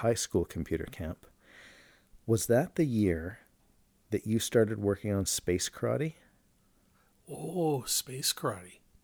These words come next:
Speaker 2: Probably. Yeah.
Speaker 1: And then, like, maybe you started it at computer camp and then continued working on it throughout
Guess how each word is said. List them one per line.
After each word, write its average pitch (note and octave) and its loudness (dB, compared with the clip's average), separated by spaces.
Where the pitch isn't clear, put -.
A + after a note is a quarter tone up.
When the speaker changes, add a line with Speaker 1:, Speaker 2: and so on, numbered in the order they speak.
Speaker 2:
Probably. B2 -2
Yeah. A2 0
Speaker 1:
And A2 8
then, G#2+ 6
like, G#2 4
maybe G#2+ 6
you G#2 6
started G#2+ 4
it - -4
at A2+ 2
computer A#2 2
camp A#2 0
and G2+ 2
then F#2+ 4
continued G2+ 0
working F#2+ 2
on G2 4
it - -2
throughout F#2+ 2